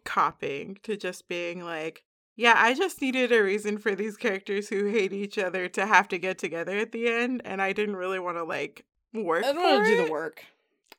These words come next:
Speaker 2: I just wanted them to, mm, zing.
Speaker 1: Yeah, I just wanted to say, uh, "Because I said so."
Speaker 2: Yeah.
Speaker 1: Which I, I have actually been doing for my entire career. Like, let's
Speaker 2: As
Speaker 1: not
Speaker 2: we
Speaker 1: beat around
Speaker 2: know,
Speaker 1: the bush.
Speaker 2: right?
Speaker 1: <laughs>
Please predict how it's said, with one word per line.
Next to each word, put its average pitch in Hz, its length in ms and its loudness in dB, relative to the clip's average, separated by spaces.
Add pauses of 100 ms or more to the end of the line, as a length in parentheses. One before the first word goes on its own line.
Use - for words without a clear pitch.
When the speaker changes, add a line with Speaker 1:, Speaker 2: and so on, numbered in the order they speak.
Speaker 2:
I 214 100 4
just 262 160 -4
wanted 277 260 2
them 247 140 0
to, 220 420 2
mm, 226 400 -4
zing. 226 880 -4 (380)
Speaker 1:
Yeah, 226 460 0
I 262 100 4
just 285 200 0
wanted 294 220 2
to 277 80 -2
say, 269 480 4
uh, 226 260 4
"Because 233 500 -2
I 233 140 2
said 202 420 -2
so." 370 540 2
Speaker 2:
Yeah. 220 300 4
Speaker 1:
Which 262 220 0
I, 247 260 4
I 254 160 4
have 302 340 4
actually 254 520 4
been 214 260 0
doing 190 420 0
for 202 200 -2
my 202 140 4
entire 196 580 2
career. 175 560 -2
Like, 170 180 0
let's 220 220 8
Speaker 2:
As 339 60 -4
Speaker 1:
not 190 180 0
Speaker 2:
we 262 80 -2
Speaker 1:
beat 202 160 2
around 175 240 2
Speaker 2:
know, 175 40 -8
Speaker 1:
the 180 60 -6
bush. 190 580 0
Speaker 2:
right? 339 120 2
Speaker 1:
<laughs> - 60 -18